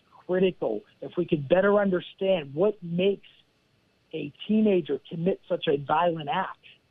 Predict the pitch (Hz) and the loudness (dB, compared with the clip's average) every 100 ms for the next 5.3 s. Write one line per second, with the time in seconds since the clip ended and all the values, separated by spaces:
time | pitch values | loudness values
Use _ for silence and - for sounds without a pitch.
0 | _ _ - 143 160 143 123 _ _ 240 | _ _ -18 -4 -2 -2 -4 _ _ 0
1 | 254 226 170 160 147 - - 143 139 131 | 2 2 0 -4 -10 -12 -16 -16 -14 -14
2 | 127 123 135 139 - 147 147 175 165 160 | -14 -6 -4 -4 -6 -8 -2 0 0 -4
3 | 151 165 156 196 196 - 175 160 165 - | -6 -10 -4 -4 -2 0 2 2 -2 -8
4 | _ _ - 175 147 190 190 170 151 180 | _ _ -8 -6 -2 0 0 0 2 2
5 | 170 147 156 | 4 0 -4